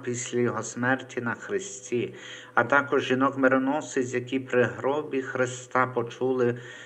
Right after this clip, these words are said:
благовість Воскресіння. Через це навіть у сумних похоронних обрядах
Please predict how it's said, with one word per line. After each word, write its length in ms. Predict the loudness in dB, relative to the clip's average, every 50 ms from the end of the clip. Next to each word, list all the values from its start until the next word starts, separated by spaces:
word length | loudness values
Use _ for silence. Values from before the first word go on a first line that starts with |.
| -18 -18 -14
благовість 680 | -6 -2 -2 0 0 0 -2 -2 -2 -2 -4 -4 -4 -6
Воскресіння. 960 | -8 -8 -8 -8 -8 -6 -6 -6 -6 -8 -8 -6 -6 -4 -4 -6 -6 -6 -8 -10 -12 -16 -20 -20 -20 -20 -20 -14
Через 440 | -6 0 2 2 4 2 2 0 0
це 120 | 0 2
навіть 380 | 4 4 4 6 6 4 2 2 -2
у 100 | -6 -6
сумних 520 | -4 -4 -4 -4 -2 0 0 0 0 0
похоронних 720 | 0 0 0 0 2 2 2 2 2 2 0 -2 -4 -4
обрядах 720 | -6 -6 -4 -4 -4 0 2 2 2 2 0 -2 -4 -6 -6